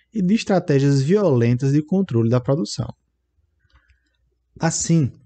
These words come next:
a existência da escravidão e de outras formas cruéis da exploração do trabalho não é algo estranho ao capitalismo, mesmo nos ditos países desenvolvidos,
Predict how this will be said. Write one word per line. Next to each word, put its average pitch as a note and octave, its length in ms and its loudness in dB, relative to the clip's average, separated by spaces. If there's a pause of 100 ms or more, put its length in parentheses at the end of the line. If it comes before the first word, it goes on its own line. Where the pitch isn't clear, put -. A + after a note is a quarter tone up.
(360)
a B2+ 160 -2
existência C#3+ 500 -2
da C3+ 120 2
escravidão A2+ 760 0
e G#2+ 40 0
de G#2 160 0
outras D#3 320 0
formas C3 380 0
cruéis F3 540 2
da C3 60 2
exploração A#2 560 -4
do A2 80 -4
trabalho G#2+ 560 0 (400)
não B3+ 220 0
é G#3+ 60 4
algo D#3 200 0
estranho A#2+ 420 0
ao B2 60 0
capitalismo, C#3+ 680 -2 (500)
mesmo D#3 420 4
nos F#3+ 140 4
ditos C#3 220 0
países A#2 400 0
desenvolvidos, C3+ 840 0